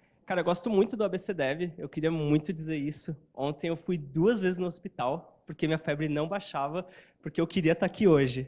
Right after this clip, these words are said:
Então eu fui e voltei, eu ainda tô morrendo, eu espero conseguir terminar essa apresentação. É, mas acho que vai dar tudo certo.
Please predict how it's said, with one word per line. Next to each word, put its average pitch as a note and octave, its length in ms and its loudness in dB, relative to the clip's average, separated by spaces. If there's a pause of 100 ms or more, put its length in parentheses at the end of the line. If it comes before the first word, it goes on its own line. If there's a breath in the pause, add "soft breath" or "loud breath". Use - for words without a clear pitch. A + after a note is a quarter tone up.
(140)
Então D#3+ 320 0
eu E3 60 0
fui F3 260 0
e - 20 0
voltei, F3+ 640 -4 (180 loud breath)
eu D3 140 0
ainda D#3 240 4
tô F#3+ 140 -4
morrendo, D#3+ 380 0
eu E3 40 -2
espero D3+ 300 -4
conseguir E3+ 300 -4
terminar E3+ 420 0
essa E3 160 -4
apresentação. D3 840 -2 (600 soft breath)
É, C3+ 840 -2 (100)
mas C#3+ 720 -6 (120)
acho C#3+ 140 -6
que - 80 -12
vai D#3 80 -2
dar D3+ 120 -2
tudo D#3+ 180 -6
certo. B2 420 -2